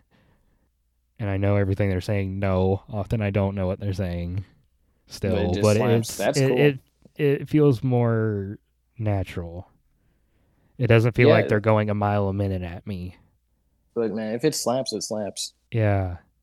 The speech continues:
Speaker 1: It's good
Speaker 2: If it's a
Speaker 1: shit. It's good shit. I don't, I don't really like a lot of American pop,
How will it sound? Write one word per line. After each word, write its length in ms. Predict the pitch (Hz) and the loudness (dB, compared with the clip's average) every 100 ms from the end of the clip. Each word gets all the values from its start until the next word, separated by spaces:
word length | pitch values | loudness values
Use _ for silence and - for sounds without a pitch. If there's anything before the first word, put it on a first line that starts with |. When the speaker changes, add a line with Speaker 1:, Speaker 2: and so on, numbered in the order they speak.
| _ | _
Speaker 1:
It's 380 | 117 110 110 - | -2 2 2 -2
good 260 | - 117 113 | -6 -4 -2
Speaker 2:
If 20 | |
it's 120 | 110 | -4
a 40 | 110 | -4
Speaker 1:
shit. 120 | 104 | -4
It's 180 | 92 - | -8 -4
good 200 | 117 107 | -4 -4
shit. 400 | - 92 87 117 | -6 -6 -8 -4
I 180 | 110 | 0
don't, 300 | 113 135 139 | 2 0 -2
I 80 | 127 | -4
don't 160 | 139 165 | -2 2
really 240 | 147 135 | 4 4
like 220 | 113 113 120 | 2 0 0
a 60 | |
lot 180 | 101 98 | -2 0
of 80 | 101 | 0
American 500 | 95 98 107 98 95 | 0 0 0 -2 -6
pop, 420 | - 76 73 - | -8 -12 -16 -20